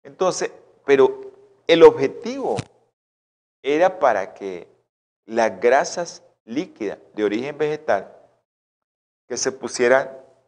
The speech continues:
duras a temperatura ambiente a como se ponen las grasas de origen vege-, animal, saturada.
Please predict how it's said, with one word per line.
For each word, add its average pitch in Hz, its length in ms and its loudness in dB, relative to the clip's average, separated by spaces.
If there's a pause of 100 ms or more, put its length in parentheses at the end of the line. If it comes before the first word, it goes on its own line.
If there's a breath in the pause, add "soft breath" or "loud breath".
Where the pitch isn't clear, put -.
(120)
duras 139 760 -6 (640)
a 113 160 -14
temperatura 110 640 -4
ambiente 131 600 -10
a 123 200 -2
como 113 300 -8
se 98 160 -12
ponen 117 500 -10
las 92 220 -12
grasas 92 420 -6
de 98 80 -14
origen 87 320 -16
vege-, 95 260 -20 (200)
animal, 110 380 -12 (540)
saturada. 104 580 -6